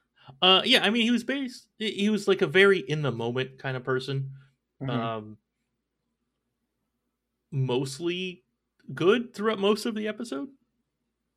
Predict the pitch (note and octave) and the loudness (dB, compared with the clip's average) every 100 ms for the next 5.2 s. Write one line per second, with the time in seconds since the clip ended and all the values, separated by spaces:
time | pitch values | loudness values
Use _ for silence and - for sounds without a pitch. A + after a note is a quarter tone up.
0 | - B2+ D3+ C#3+ C3+ C3+ C3 C3+ - A2+ | -6 -2 0 -2 -4 -4 -4 -4 -12 -12
1 | A2 A2 A2+ C3 C3+ - _ _ - B2+ | -10 -12 -10 -10 -12 -20 _ _ -14 -10
2 | A#2+ - E3 G3+ C4 B3+ _ _ _ _ | -8 -6 -6 -6 -10 -12 _ _ _ _
3 | _ _ _ - - - - - - - | _ _ _ -20 -20 -20 -20 -20 -18 -2
4 | C#4 E4+ A4 G#4+ - F#3+ G#3+ B3 B3 A3+ | 4 6 8 6 4 2 6 8 8 4
5 | F#3 D#3 | 0 -2